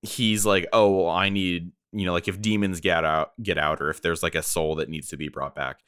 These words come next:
he has the Ghost Rider, which is basically a bounty hunter, uh, with, like, a contract that he signs,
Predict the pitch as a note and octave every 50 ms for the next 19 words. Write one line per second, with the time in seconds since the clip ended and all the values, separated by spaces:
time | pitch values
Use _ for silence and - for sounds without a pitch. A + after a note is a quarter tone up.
0 | - - _ _ _ - - F#2+ F2 F#2 E2+ E2 E2 F#2+ G#2 A2+ D#3+ E3+ E3 -
1 | - F2+ D2+ D2 D2 D2 D#2 E2 - - F2+ F2 - F#2 F2+ - - F#2+ - F#2+
2 | F2+ E2+ E2+ D#2 F2 F2+ F#2+ G2 F#2+ F2 E2 E2 D2+ D2 C#2 C#2+ C2+ C2+ - _
3 | _ _ _ _ _ _ _ _ _ _ _ D#2 D#2+ D#2 D2+ C#2 C2 A#1 A1 -
4 | - _ _ _ _ _ _ _ _ _ _ _ _ _ _ G2+ F#2+ - - -
5 | F2 E2 - - _ - F#2+ - - F#2 F2 E2+ E2+ - - D#2+ C#2+ C#2+ - -
6 | - - - - D#2+ D2 - - D2 C2 C2 C2 A1+ A1 A1+ G1+ - -